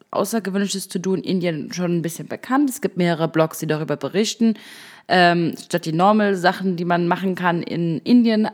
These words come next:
an einem Bollywood, ähm, Film teilhaben, da die Touristen einfach gerne auch für die genommen werden. Ähm, als Statisten, so dachten wir zumindestens, und, ähm, dachten, ist ja schon mal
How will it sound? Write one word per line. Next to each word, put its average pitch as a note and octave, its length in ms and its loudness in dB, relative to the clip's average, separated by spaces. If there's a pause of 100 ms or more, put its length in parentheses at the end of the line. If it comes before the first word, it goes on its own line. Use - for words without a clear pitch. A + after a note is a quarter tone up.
an E3+ 220 0
einem F3+ 240 0
Bollywood, G#3+ 360 2 (140)
ähm, D#3 460 0 (120)
Film E3+ 400 0
teilhaben, F3+ 680 2 (460)
da F3+ 240 6
die G#3 140 0
Touristen F3+ 360 -4
einfach D#3+ 320 -4
gerne F#2+ 280 -6
auch - 60 -12
für - 120 -16
die C#3+ 100 -8
genommen G3+ 420 2
werden. F#3 400 2 (360)
Ähm, D#3+ 680 0
als - 180 0
Statisten, A#3 520 -2
so G#3+ 100 2
dachten G3 360 0
wir F#3+ 120 0
zumindestens, F3+ 840 -2
und, D#3+ 460 0
ähm, D3 420 2
dachten, D#3 340 -4
ist - 160 -8
ja E3+ 80 -4
schon F#3+ 160 -4
mal A3 160 0